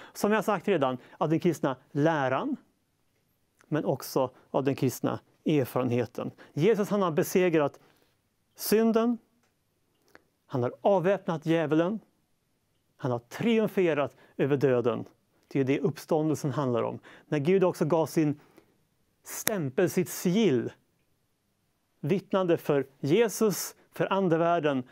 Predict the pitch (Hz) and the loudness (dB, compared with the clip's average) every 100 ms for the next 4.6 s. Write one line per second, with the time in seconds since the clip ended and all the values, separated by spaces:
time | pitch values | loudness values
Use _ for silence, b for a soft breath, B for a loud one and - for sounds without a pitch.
0 | B - 190 185 170 170 165 151 - 170 | B -6 -2 0 0 0 0 0 0 0
1 | 135 - 151 135 123 123 b b b - | 0 -2 0 -2 -2 -6 b b b -8
2 | 127 151 156 - - 131 - 151 131 123 | -4 -2 0 0 -2 -2 -2 -2 0 -2
3 | 113 b b b 156 - 170 156 135 113 | -2 b b b -6 -2 0 2 0 -2
4 | - 131 110 107 117 | -4 -6 -4 -6 -8